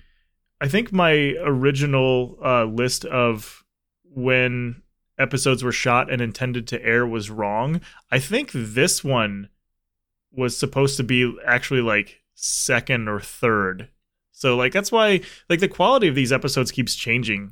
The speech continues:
like, i-, and people's uniforms keep changing, which I know is a weird way to, like, judge stuff, but, you know, that kind of progression over time. So, like, Uhura sometimes is wearing gold and sometimes she's wearing red.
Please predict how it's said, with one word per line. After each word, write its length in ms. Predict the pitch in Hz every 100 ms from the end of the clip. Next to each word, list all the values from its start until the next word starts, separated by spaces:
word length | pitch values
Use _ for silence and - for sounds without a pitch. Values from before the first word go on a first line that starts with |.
| -
like, 220 | 123 117 - _ -
i-, 160 | 147 151
and 160 | 143 135
people's 320 | 160 143 120
uniforms 540 | 127 135 156 151 147
keep 180 | - 156
changing, 300 | 170 160 160
which 120 | 131
I 60 | 123
know 140 | 127
is 80 | 120
a 60 | 120
weird 240 | 117 120
way 100 | 113
to, 80 | 113
like, 140 | 107
judge 300 | 98 113 117
stuff, 300 | - 127 120
but, 220 | 117 101 _ _
you 100 | 120
know, 160 | 117 110
that 240 | 104 - _ _
kind 120 | 131
of 60 | 113
progression 480 | 113 101 113 - 127
over 160 | 104
time. 240 | 101 117 113
So, 120 | 123
like, 100 | 123
Uhura 440 | 120 156 170 139 139 -
sometimes 340 | - 139 143 131
is 100 | 123
wearing 280 | 127 120 113
gold 300 | 160 160 135
and 60 |
sometimes 380 | 135 120 117 113
she's 160 | 117 104
wearing 240 | 110 107
red. 440 | 104 131 104 92